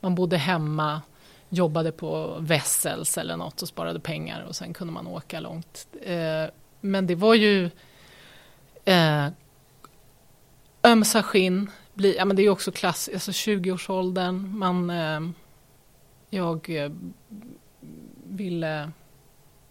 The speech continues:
hitta mig själv. Det är ju klyschigt som tusan, men så, så var det ju. Men det här, det är, det är intressant det där med att resa. Jag har ju gjort,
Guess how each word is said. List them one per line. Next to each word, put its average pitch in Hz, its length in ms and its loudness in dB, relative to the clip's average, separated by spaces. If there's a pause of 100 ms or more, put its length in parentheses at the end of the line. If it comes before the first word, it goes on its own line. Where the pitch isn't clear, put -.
(500)
hitta - 260 -12
mig 151 160 -12
själv. 160 500 -8
Det 170 140 -12
är 165 40 -8
ju 160 60 -10
klyschigt - 560 -12
som 165 240 -10
tusan, 175 460 -10
men 180 140 -6
så, 180 360 -12
så 175 400 -10 (840)
var 165 200 -2
det 170 60 0
ju. 170 60 2
Men 180 140 4
det 214 80 4
här, 254 260 8
det 214 120 6
är, 220 880 6 (100)
det 196 220 -6
är 226 60 2
intressant 240 500 2
det 240 80 -8
där 202 80 2
med 196 140 0
att 196 100 -2
resa. 208 640 0
Jag 190 80 2
har 208 80 0
ju 220 80 0
gjort, - 500 -6